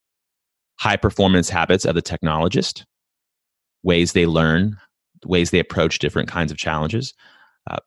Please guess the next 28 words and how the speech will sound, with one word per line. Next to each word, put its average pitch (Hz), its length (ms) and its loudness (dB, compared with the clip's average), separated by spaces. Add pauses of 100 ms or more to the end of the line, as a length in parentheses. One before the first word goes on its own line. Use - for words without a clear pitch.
big 104 240 2
challenges 92 540 2
to - 100 -4
diversity 78 460 0
and 80 80 0
inclusion, 90 580 0 (320)
and 85 100 -4
why 80 160 2
these 78 160 -2
things 80 240 -2
are 78 120 0
indeed 85 320 4
a 76 80 2
competitive 80 440 0
advantage 71 500 0
to 71 360 -2
organizations 76 760 0
today. 78 460 2 (460)
And 85 100 -2
finally, 139 300 4
we 110 60 4
talk 92 260 0
a 85 60 0
lot 87 180 4
about 78 340 0 (140)
what 95 360 0
we 101 220 0
each - 260 -4